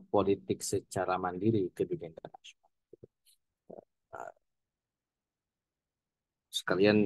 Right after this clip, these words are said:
tadi menjawab dengan pertanyaan keempat dan kelima. Eh, makanya kemudian kita harus pahami juga tentang tipologi negara federal gitu. Negara federal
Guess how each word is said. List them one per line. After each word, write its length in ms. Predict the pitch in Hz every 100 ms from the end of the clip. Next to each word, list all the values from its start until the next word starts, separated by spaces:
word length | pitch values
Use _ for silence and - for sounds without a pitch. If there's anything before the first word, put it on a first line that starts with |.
| 90 -
tadi 240 | 90 92 80 - _ _ 98
menjawab 340 | 92 92 98 95
dengan 220 | 92 85 87
pertanyaan 480 | 92 92 87 90 90
keempat 440 | 92 90 - 90 - -
dan 160 | 87 - _ - - _
kelima. 420 | 87 87 110 87 - _ - - - _ _ _ _ _ _ _ -
Eh, 140 | 50 50 _ _
makanya 200 | - 92 107
kemudian 260 | 95 113 113
kita 140 | - 117
harus 120 | 104 -
pahami 360 | 104 95 90 90
juga 400 | 87 - 113 120
tentang 380 | - 90 90 117 127
tipologi 840 | 101 101 92 85 - - 110 120 - _ -
negara 400 | 95 92 87 87
federal 420 | - 90 98 87 85
gitu. 160 | - - - - - - -
Negara 240 | 101 101 95 -
federal 280 | 104 98